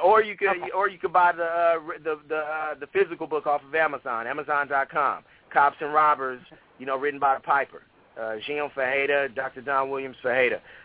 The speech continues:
Speaker 1: But you can see us on, uh, Facebook, flipside dot com, side with the Y, slash Facebook, or Pipe Dreams E N T,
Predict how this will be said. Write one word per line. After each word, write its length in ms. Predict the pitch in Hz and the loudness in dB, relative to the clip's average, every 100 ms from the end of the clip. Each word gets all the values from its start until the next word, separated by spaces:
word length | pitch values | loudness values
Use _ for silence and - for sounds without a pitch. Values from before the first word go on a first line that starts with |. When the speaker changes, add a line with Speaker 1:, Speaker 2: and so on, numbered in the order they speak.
| - | 0
Speaker 1:
But 140 | 147 | 0
you 100 | 156 | 2
can 140 | 175 175 | 0 0
see 160 | - 185 | 2 0
us 80 | 165 | 2
on, 180 | 165 160 | 2 4
uh, 140 | 156 147 | 6 6
Facebook, 520 | 180 175 160 170 175 170 _ _ _ 175 | 4 2 2 4 4 4 _ _ _ -4
flipside 600 | 180 - 175 165 160 139 | -4 -2 -2 0 0 2
dot 240 | 156 151 | 2 2
com, 420 | 170 165 160 156 - _ _ _ - - | 0 0 2 0 -6 _ _ _ -20 0
side 340 | 165 165 160 | 4 6 4
with 160 | 143 160 | 2 -6
the 60 | 143 | -4
Y, 520 | 127 160 160 160 156 _ _ _ - | 4 6 6 4 0 _ _ _ -8
slash 300 | 160 156 143 - | 0 2 0 -6
Facebook, 540 | 170 170 151 160 165 160 _ _ _ _ | -8 -8 -8 0 0 0 _ _ _ _
or 240 | - 143 139 _ | -6 -2 -2 _
Pipe 300 | 175 170 143 | 0 0 -2
Dreams 520 | 135 165 175 175 170 - - | -8 -4 -2 -4 -6 -12 -12
E 200 | 170 165 | -8 -6
N 120 | 160 - | -8 -8
T, 320 | 180 180 | -8 -8